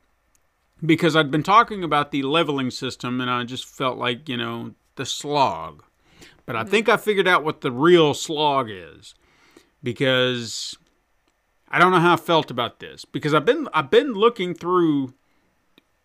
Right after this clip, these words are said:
Speaker 1: just how they've got it all set up, okay?
Speaker 2: Mm-hmm.
Speaker 1: You have an experience system,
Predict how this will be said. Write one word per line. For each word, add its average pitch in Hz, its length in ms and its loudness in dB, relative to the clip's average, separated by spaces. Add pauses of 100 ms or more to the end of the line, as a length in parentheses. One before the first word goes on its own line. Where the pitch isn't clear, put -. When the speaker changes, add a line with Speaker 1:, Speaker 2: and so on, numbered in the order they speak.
(260)
Speaker 1:
just 160 360 -8
how 220 320 8
they've 202 200 -2
got 180 160 2
it 147 120 0
all 139 120 0
set 120 240 -6
up, 73 160 -16 (240)
okay? 151 360 0
Speaker 2:
Mm-hmm. 185 140 -18 (380)
Speaker 1:
You 135 180 -2
have 147 420 0
an 127 100 -10
experience 233 640 -6
system, 196 600 -4